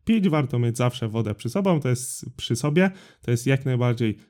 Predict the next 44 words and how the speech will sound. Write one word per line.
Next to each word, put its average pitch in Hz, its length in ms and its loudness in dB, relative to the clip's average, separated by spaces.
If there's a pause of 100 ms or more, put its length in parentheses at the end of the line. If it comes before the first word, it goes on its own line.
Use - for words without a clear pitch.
(120)
zdrowy 160 480 2
nawyk 185 360 2
i 147 40 0
właśnie 127 340 0
tym 127 220 2
sposobem 120 440 0
przechodzimy 113 480 -2
sobie 110 260 -2
do 113 100 -2
tej 104 160 -4
części, 120 360 0
nazwijmy, 107 440 0
zdrowotnej. 202 580 2 (480)
No 247 100 -4
i 240 60 -4
tutaj 180 260 2
zawsze 147 260 0
mówimy 127 340 2
o 110 280 -2
śnie, 196 380 0 (220)
ruchu 131 380 4 (220)
i 196 80 -2
diecie. 165 380 2 (440)
No 247 120 0
i 208 180 0
jeżeli 170 340 4
mówimy 127 340 4
o 110 60 0
śnie, 196 360 4
to 151 80 -4
tutaj 123 300 -2
wiadomo, 143 420 0
siedem 127 280 -2
do 120 100 0
dziewięciu 117 360 0
godzin 147 340 4 (220)
cały 185 280 4
czas 151 220 4
w 135 180 0
wakacje 135 360 -2
obowiązuje, 120 520 2
na 143 160 2
urlopie 135 540 2
również. 196 460 2